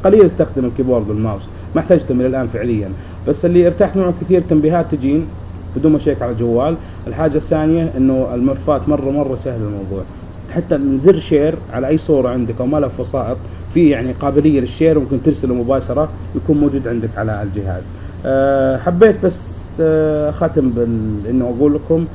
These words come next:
نرجع ان شاء الله على القناه. أه، عندي سلسله من الدروس ان شاء الله بقدمها قريبا عن الويب ديفلوبمنت وبرمجيات الحره، يعني كيف تشتغل على، تكون مطور ويب تستخدم برمجيات حره. وبس،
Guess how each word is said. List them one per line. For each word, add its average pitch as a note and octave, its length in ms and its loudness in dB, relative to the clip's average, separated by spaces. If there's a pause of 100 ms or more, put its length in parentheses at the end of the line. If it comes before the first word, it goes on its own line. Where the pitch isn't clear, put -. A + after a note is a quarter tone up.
(240)
نرجع C#3+ 260 0
ان C3 80 -6
شاء C#3 140 -2
الله B2 100 0
على A#2 80 -2
القناه. C3 300 -4 (120)
أه، A2 260 -2
عندي C3+ 260 -2
سلسله C3 400 -2
من A2+ 340 -2 (340)
الدروس A#2 400 -2
ان - 40 -6
شاء B2 140 -4
الله A2 180 -2
بقدمها A2 520 -2
قريبا C#3+ 440 2
عن C3 240 -4
الويب A#2+ 300 2
ديفلوبمنت C#3 580 0 (520)
وبرمجيات A2 1600 -2
الحره، A2 500 -4
يعني A2 280 -4
كيف A#2 160 -4
تشتغل F#2+ 320 -8
على، F#2 240 -6 (460)
تكون C3 140 0
مطور A#2 300 0
ويب A#2+ 160 2 (140)
تستخدم A#2 360 -6
برمجيات G#2 500 -4
حره. E3 280 0 (440)
وبس، C3+ 1900 0